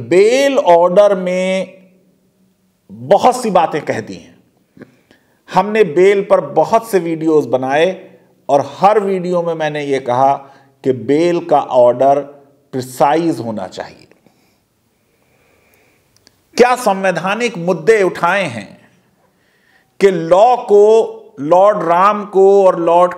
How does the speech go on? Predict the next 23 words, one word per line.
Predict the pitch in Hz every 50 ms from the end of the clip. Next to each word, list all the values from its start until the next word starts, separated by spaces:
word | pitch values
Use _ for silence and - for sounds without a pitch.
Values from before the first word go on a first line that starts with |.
| -
कृष्ण | 170 175 190 185 - 180 180 180
को | 175 180 185 180
रिकॉग्नाइज | 160 147 143 - 151 143 143 143 147 156 160 185 214 220 202 -
करना | - 175 156 143 139 135 123
चाहिए, | 120 - 110 - - - 95 - _ _ _ _ _ _ _ _ _ _ _ _ _ _ _ _ _ _ _ _ _ _ _ _ _ _ _ _ _ _ _ _ _ _ _ _ _ -
इस | 190 190
पर | 190 - 208 165
बात | 143 123 110 101 - -
होगी। | 98 85 82 - - _ _ _ _ _ _ _ _ _ _ _ _ _ _ _ _ _ _ _ _ _ _ _ _ _ _ _ _ _ _ _ _ _ _ _ _ _ _ _ _ -
लॉर्ड | 135 156 175 202 214 214 180 175
राम | 185 185 196 214 226 226 214 - -
इंडियन | 185 190 190 190 208 208 202
कल्चर | - 185 180 175 - 202 196 196
का | 196 185
हिस्सा | 165 143 127 - - 190 196 196
हैं, | 196 208 226 277 - - - _ _ _ _ _ _ _ _ _ _ _ -
इस | 190 196 196
पे | - - 240 233
तो | 233 220 208
कोई | - 190 196 190 196 185 - - 107
बहस | 131 151 147 165 170 226 -
नहीं | 180 165 135 117
है, | 101 87 80